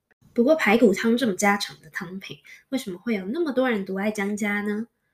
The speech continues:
我觉得是因为它的汤头很甘甜，它带有一点点的油脂，但还是很清澈，整碗汤会散发浓浓的肉香味，一上桌就可以闻到。但它并没有猪肉的骚味。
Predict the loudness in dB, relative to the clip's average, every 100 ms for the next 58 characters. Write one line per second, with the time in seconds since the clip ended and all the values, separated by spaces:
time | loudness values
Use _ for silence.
0 | _ _ -14 -8 -4 -2 -2 -2 -4 -4
1 | -6 -6 -6 -4 -6 -4 -6 -6 -8 -6
2 | -6 -6 -10 -16 -18 _ _ _ -8 -2
3 | 0 -2 -4 -4 -2 0 0 -2 -2 -2
4 | -4 -10 -14 _ _ -8 -6 -4 -4 -4
5 | -4 -6 -6 -4 -6 -6 _ _ _ -4
6 | -2 -2 -6 -4 -2 -2 -2 -4 -4 -4
7 | -4 -4 -6 -2 0 2 0 -4 -6 -6
8 | -6 -8 _ _ -10 -6 -4 -4 -2 -2
9 | -2 -4 -10 -10 -12 -10 -10 -10 _ _
10 | _ _ _ -8 -6 -6 -6 -4 -2 -4
11 | -6 -8 -4 0 0 0 -6 -6 -4 -4
12 | -6